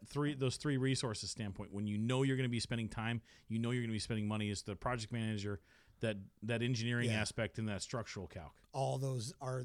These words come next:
Speaker 2: are gonna feed that beast
Speaker 1: Oh, yeah. Absolutely.
Speaker 2: later on. So you use the time that you have, because it's one of those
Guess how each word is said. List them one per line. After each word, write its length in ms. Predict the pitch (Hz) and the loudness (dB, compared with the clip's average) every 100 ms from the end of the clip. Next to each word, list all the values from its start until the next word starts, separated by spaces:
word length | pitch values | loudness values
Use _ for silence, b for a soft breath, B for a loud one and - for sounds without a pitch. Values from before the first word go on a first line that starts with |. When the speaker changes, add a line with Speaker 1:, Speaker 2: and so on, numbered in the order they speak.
| 127 | -6
Speaker 2:
are 180 | 123 120 | -8 -6
gonna 220 | 120 127 | -4 -4
feed 460 | 98 - 160 156 123 | -6 -2 0 0 -2
that 240 | 127 131 110 | -4 -4 2
beast 100 | 123 | 6
Speaker 1:
Oh, 120 | 123 | 6
yeah. 160 | 110 90 - b b | 6 2 -4 b b
Absolutely. 440 | 117 107 139 135 | -6 0 2 2
Speaker 2:
later 100 | 120 120 | 2 0
on. 240 | 117 107 b b | -2 -6 b b
So 160 | - 170 | -2 0
you 240 | 156 151 156 | 2 0 -2
use 280 | 185 190 190 | 4 6 6
the 80 | 202 | 4
time 240 | - 185 | 4 4
that 160 | 180 135 | 4 2
you 60 | 131 | 2
have, 280 | 143 143 | 4 4
because 260 | 131 151 131 | 2 0 0
it's 120 | 127 | 2
one 160 | 156 165 | 2 6
of 80 | 151 | 6
those 260 | 139 - | 6 2